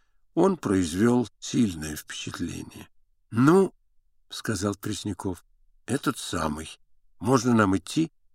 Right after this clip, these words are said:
И заведующий лабораторией потащил Серафима к выходу. «А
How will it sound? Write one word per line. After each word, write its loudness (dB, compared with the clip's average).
И -2
заведующий 4
лабораторией 4
потащил 0
Серафима 0
к -12
выходу. -8
«А -2